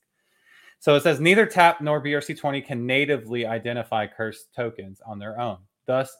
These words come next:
an external process will check for negative inscription numbers via indexers." So I really, I'm gonna ask, uh, Benny whenever we get a ch-, chance to talk to him, you know, "Hey,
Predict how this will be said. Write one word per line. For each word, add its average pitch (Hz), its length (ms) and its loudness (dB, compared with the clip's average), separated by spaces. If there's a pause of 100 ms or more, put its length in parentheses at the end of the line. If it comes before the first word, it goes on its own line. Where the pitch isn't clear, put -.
an 117 100 -6
external 135 560 -4
process 131 640 -4
will 107 100 -12
check - 320 -6
for 120 120 -14
negative 120 360 -8
inscription 117 540 -10
numbers 101 440 -10
via 110 260 -6
indexers." 98 560 -14 (680)
So 156 280 8
I 143 80 6
really, 196 680 4
I'm 156 200 0
gonna 156 160 0
ask, 139 400 0
uh, 127 100 -2
Benny 123 400 -4
whenever 117 360 -6
we 117 120 -8
get 117 100 -6
a 110 80 -4
ch-, - 200 -18
chance 123 260 -6
to 113 80 -12
talk 180 280 0
to 127 60 -4
him, 117 300 -6
you 131 100 -8
know, 113 260 -8
"Hey, 139 300 -4